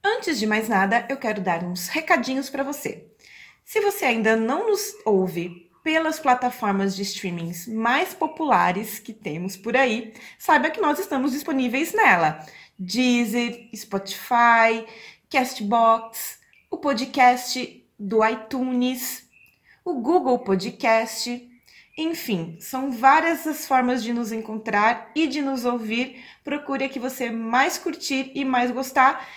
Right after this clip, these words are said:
E não esquece de curtir e compartilhar os nossos podcasts. Nós também estamos disponíveis no nosso site, que você dá, você consegue baixar os nossos programas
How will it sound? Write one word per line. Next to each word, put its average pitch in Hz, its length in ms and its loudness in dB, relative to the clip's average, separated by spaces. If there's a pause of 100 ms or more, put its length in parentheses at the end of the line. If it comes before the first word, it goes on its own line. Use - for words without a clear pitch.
(140)
E 415 80 4
não 392 100 6
esquece 294 420 2
de 269 140 -2
curtir 277 720 -2
e 349 100 0
compartilhar 285 1200 2
os 285 240 -4
nossos 269 880 -2 (140)
podcasts. - 1040 -4 (200)
Nós 349 220 2
também 285 260 0
estamos 240 720 -4
disponíveis 220 920 -2 (100)
no 285 80 0
nosso 190 260 2
site, 240 440 2
que 240 80 -8
você 208 200 -4
dá, 202 240 2
você 202 220 -6
consegue 196 380 -2
baixar 202 600 4
os 214 80 -2
nossos 190 320 -2
programas 208 760 0